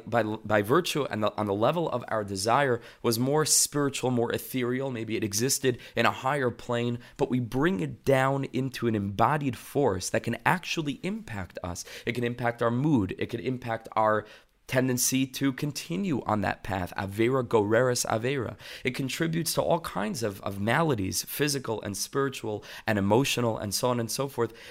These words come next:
We give it a guf, chas v'shalom, through the maisa, through the actual acting,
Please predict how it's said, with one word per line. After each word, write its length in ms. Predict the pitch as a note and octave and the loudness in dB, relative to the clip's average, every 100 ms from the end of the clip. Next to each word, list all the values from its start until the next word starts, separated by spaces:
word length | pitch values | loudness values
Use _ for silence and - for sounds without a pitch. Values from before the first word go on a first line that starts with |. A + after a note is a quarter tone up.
| - | -8
We 140 | - A#2+ | 0 2
give 200 | B2 D3+ | 2 2
it 60 | |
a 80 | D#3 | 2
guf, 580 | A2 G2 D#3+ F#3+ - - | 0 2 4 4 0 -4
chas 220 | A2+ G#2+ | -2 -2
v'shalom, 540 | G#2+ F#2+ G2 F#2 F#2 F#2+ _ _ _ _ - - _ _ | -2 -2 0 -2 -2 -8 _ _ _ _ -20 -20 _ _
through 220 | - A#2+ | -2 2
the 80 | A2+ | 2
maisa, 420 | A2 G2+ F2+ - - _ _ _ _ _ _ _ | 2 0 -2 -6 -10 _ _ _ _ _ _ _
through 100 | A#2 | 0
the 140 | A2 G#2 | 2 2
actual 640 | C3+ C3 - B2 A2 A2+ _ _ _ _ _ _ _ _ | 2 2 0 2 0 -2 _ _ _ _ _ _ _ _
acting, 380 | - G2+ - - | -4 -4 -6 -14